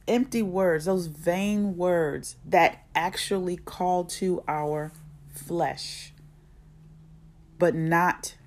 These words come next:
to the Spirit of God in us, those are deceptive words,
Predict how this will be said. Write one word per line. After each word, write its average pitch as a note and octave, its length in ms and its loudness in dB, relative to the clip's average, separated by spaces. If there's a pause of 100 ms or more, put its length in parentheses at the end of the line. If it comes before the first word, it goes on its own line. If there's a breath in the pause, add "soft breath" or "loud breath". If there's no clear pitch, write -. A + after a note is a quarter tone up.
(420)
to F#3 160 -2
the E3 100 -6
Spirit D#3+ 400 0
of D3 140 -10
God D3 320 -4
in D3 160 -6
us, C#3 400 -10 (1300 soft breath)
those F3 220 4
are F#3 100 2
deceptive E3+ 960 -6 (200)
words, D3 600 -4